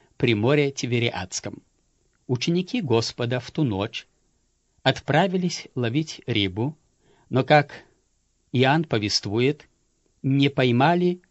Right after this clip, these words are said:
в ту ночь ничего" стих третий. "Хотя ночь являлась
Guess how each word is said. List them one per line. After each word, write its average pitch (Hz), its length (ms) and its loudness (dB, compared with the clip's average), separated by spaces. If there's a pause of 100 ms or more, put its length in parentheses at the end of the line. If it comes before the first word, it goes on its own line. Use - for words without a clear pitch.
в - 140 -16
ту 131 160 -6
ночь 120 340 0
ничего" 143 560 -2 (160)
стих - 460 -6
третий. - 480 -2 (640)
"Хотя 135 360 0
ночь 180 440 0 (280)
являлась 123 800 0